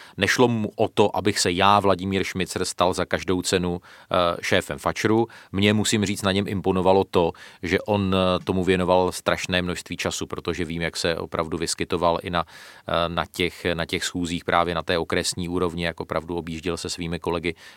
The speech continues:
eh, Českou republiku, že do toho investoval opravdu spoustu energie a volného času. Eh, takže prostě dospěl do bodu, kdy, kdy si řekl, eh, pokud, pokud to chceme fakt nějakým způsobem dotáhnout, tak, eh, tak já z, z té volby odstoupím a,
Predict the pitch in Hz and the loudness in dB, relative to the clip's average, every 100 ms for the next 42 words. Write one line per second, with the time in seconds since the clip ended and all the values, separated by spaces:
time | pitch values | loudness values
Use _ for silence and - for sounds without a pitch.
0 | - 82 82 90 - 92 85 87 82 82 | -6 -4 -2 -4 -2 -2 -2 -4 -6 -6
1 | 85 85 82 87 92 90 85 - 87 85 | -4 -4 -4 -4 -4 -4 -6 -4 -2 -2
2 | - 82 82 87 82 82 - 90 85 80 | -2 -6 -6 -10 -10 -10 -8 -6 -6 -4
3 | 85 85 85 85 90 90 - 82 - 76 | -4 -4 -6 -4 -4 -4 -4 -4 -4 -8
4 | - - - - - 95 92 104 107 123 | -14 -20 -18 -16 0 2 4 4 4 4
5 | 127 143 120 - 135 117 104 104 101 92 | 4 6 4 6 6 8 6 6 6 2
6 | 98 - 98 95 95 98 - 101 90 - | 0 -4 0 0 2 0 2 2 2 2
7 | 95 92 - - - 87 85 85 92 - | 2 2 -4 -20 -8 -2 -2 0 -4 -2
8 | 104 - 98 98 - 95 - 98 90 90 | -4 -2 -4 -4 -2 -2 0 0 2 0
9 | - 92 90 82 95 87 - 82 87 90 | 0 -2 0 -2 -2 -10 -10 -6 -4 -2
10 | 85 - 82 82 87 82 - - 80 - | -2 2 2 2 -2 -4 -6 -6 -4 -4
11 | 85 82 - 82 90 80 80 98 95 - | -4 -4 -6 -4 0 2 0 -4 -10 -8
12 | 87 85 - 85 85 80 80 - 87 82 | -6 -6 -4 -2 -2 -4 -6 -6 -8 -6
13 | 85 80 - 82 | -8 -8 -2 -2